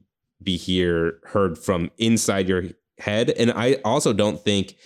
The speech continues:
it has to be that loud,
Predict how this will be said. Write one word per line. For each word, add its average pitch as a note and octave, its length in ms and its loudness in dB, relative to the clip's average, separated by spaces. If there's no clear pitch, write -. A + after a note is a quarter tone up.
it - 80 -6
has G#2+ 200 -4
to F2 100 -2
be B2 520 4
that F2+ 280 0
loud, E2 720 0